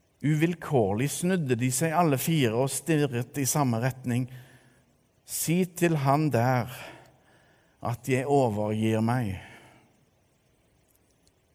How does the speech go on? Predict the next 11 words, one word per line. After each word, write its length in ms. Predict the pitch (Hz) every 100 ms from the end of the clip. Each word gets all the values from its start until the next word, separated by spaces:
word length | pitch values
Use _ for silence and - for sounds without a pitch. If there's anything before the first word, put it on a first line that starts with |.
| _ _ _ -
De 80 | 127
ble 140 | 113 117
stående 580 | - 160 131 104 104 117
rundt 240 | 120 110
sengen 540 | - 110 98 101 110 113 -
og 180 | 110 104
vente. 480 | 113 98 - - 104 - - _ _ _ _ _ _ _ _ _ _ _ _ _ _ _ _ -
«Hun 120 | 120
sover», 600 | - 123 131 127 117 - - - _ _ _ _ _
hvisket 500 | - 120 - - 98 -
Anne. 320 | 117 92 90